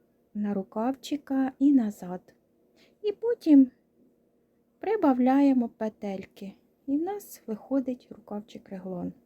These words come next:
Ось так. Тут я обв'язала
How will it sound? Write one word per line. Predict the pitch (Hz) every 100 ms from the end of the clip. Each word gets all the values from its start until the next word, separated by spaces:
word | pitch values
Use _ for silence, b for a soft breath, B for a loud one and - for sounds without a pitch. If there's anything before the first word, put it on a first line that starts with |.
| _ b b b b b _ _
Ось | 285 320 - - - _ _ _ _ -
так. | 190 185 _ - _ _ _ _ _ _ b b b b -
Тут | 392 415
я | 233 208
обв'язала | 202 - 202 202 208 190 190